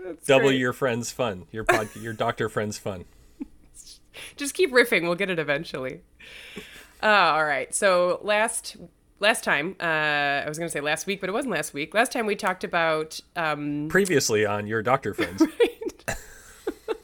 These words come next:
Speaker 1: And then coming up on Your Doctor Friends. Yeah, previously we talked about the advantages or disadvantages of turf versus grass on fields.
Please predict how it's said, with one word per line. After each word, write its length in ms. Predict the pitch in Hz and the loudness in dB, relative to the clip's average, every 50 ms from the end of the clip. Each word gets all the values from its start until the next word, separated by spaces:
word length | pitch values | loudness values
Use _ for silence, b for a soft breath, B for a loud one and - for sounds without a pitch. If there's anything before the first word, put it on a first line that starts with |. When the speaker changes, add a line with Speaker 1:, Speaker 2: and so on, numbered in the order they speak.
| _ - - - _ _ - 330 - - - 349 269 B B B B | _ -18 -18 -18 _ _ -10 -10 -10 -8 -8 -8 -8 B B B B
Speaker 1:
And 160 | 226 233 240 | 2 4 6
then 200 | 247 240 226 226 | 6 4 4 2
coming 300 | - 302 320 294 233 226 | 2 2 2 2 2 0
up 160 | 277 - - | 0 0 0
on 180 | 156 143 143 139 | -2 -2 -2 -4
Your 100 | 151 151 | -6 -6
Doctor 300 | 147 143 147 - 151 147 | -6 -8 -8 -8 -6 -4
Friends. 200 | - 151 160 - | -4 -4 0 2
Yeah, 120 | 302 - | 2 2
previously 380 | - - 349 339 349 302 320 285 | 2 2 0 0 0 -2 -2 -2
we 100 | 247 240 | -2 -2
talked 240 | - 233 202 202 - | 0 0 -2 -2 -2
about 280 | 180 180 170 170 160 B B B B B B B B - | 0 2 2 2 0 B B B B B B B B 0
the 440 | - 185 185 180 175 175 170 160 - - | 2 4 4 4 4 4 2 2 0 -2
advantages 680 | 196 180 208 190 190 196 190 175 180 180 170 170 160 | 0 2 2 2 2 2 0 -4 -4 -4 -4 -2 -2
or 60 | 170 160 | -2 -2
disadvantages 680 | 156 180 170 175 165 160 165 160 165 156 156 151 147 | -2 -2 -4 -4 -4 -4 -4 -4 -4 -4 -6 -8 -6
of 280 | 151 143 143 147 - - - _ - | -6 -6 -6 -8 -12 -16 -18 _ -8
turf 420 | - 185 160 156 170 - - - - | -4 -2 -2 -2 -2 -6 -10 -16 -8
versus 640 | - 165 156 156 156 - 165 151 151 143 147 - - - _ _ 147 | -4 -2 -2 -2 -2 -2 -4 -4 -2 -4 -6 -8 -8 -12 _ _ -8
grass 460 | 143 160 156 143 135 160 170 - - | -2 0 2 2 2 0 -4 -4 -4
on 220 | - 156 147 147 | -4 -4 -4 -4
fields. 500 | 151 - 131 117 123 151 180 - - B | -6 -6 -6 -6 -6 -6 -8 -8 -12 B